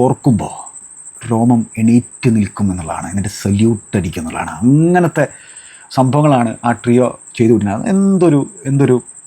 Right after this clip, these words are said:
ആ, പിന്നെ, ആ, കൊഹീഷൻ ആയിരുന്നു ആ ഒരു ട്രിയോക്ക്. അതിൽ തന്നെ അവരുടെ ശൈലി, ഇപ്പോൾ കസമീറോ ഒരു ഡിസ്ട്രോയറിനെ പോലെ പ്രവർത്തിക്കുന്നു. Obviously, ആ, അദ്ദേഹം മോശമില്ലാത്ത രീതിയിൽ പാസുകളും കാര്യങ്ങളും കൊടുക്കുന്നുണ്ടായിരുന്നു. പക്ഷേ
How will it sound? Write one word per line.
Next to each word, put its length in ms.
ആ, 40
പിന്നെ, 240
ആ, 20
കൊഹീഷൻ 440
ആയിരുന്നു 300
ആ 120
ഒരു 160
ട്രിയോക്ക്. 360
അതിൽ 200
തന്നെ 160
അവരുടെ 320
ശൈലി, 280
ഇപ്പോൾ 180
കസമീറോ 400
ഒരു 180
ഡിസ്ട്രോയറിനെ 600
പോലെ 160
പ്രവർത്തിക്കുന്നു. 560
Obviously, 380
ആ, 20
അദ്ദേഹം 220
മോശമില്ലാത്ത 340
രീതിയിൽ 200
പാസുകളും 300
കാര്യങ്ങളും 260
കൊടുക്കുന്നുണ്ടായിരുന്നു. 480
പക്ഷേ 180